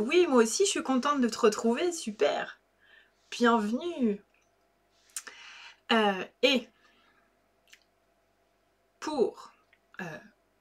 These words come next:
compléter toutes ces bonnes nouvelles, euh, nous allons avoir une nouvelle collection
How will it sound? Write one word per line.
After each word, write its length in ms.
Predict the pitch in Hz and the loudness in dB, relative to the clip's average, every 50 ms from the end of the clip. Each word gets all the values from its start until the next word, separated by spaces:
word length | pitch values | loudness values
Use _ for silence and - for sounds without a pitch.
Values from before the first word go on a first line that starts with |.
| _ _ _ _ _ _ _ _ _ _ _ _ | _ _ _ _ _ _ _ _ _ _ _ _
compléter 760 | - 277 269 247 233 - - 233 233 226 226 - 233 208 214 | -2 -2 -2 -2 -2 -2 0 2 2 2 2 0 -2 -2 -2
toutes 220 | - 196 175 - | -6 -10 -10 -8
ces 220 | - - - 143 139 | -8 -8 -8 -10 -10
bonnes 360 | 165 165 151 156 170 180 190 | -6 -4 -4 -4 -4 -4 -4
nouvelles, 480 | 214 240 247 269 269 269 269 269 - _ _ _ _ - - - - - - - - - - _ - - | -4 -4 -2 -4 -6 -6 -8 -12 -16 _ _ _ _ -20 -18 -18 -18 -18 -20 -20 -20 -20 -20 _ -12 -10
euh, 260 | 190 180 175 165 160 | -8 -6 -6 -6 -4
nous 240 | 180 214 302 320 285 | -4 -4 -4 -2 0
allons 200 | 269 262 302 320 320 | 0 0 0 0 0
avoir 500 | 269 247 214 226 240 247 269 269 262 - | 0 0 2 2 2 2 2 0 -2 -4
une 220 | - 247 269 285 277 | -6 -6 -6 -6 -4
nouvelle 320 | 254 233 233 262 269 247 | -2 -2 -2 -2 -2 -2
collection 640 | - 254 233 220 208 - - - - 226 240 247 | -2 -2 0 0 -2 -2 -6 -6 -4 -4 -4 -6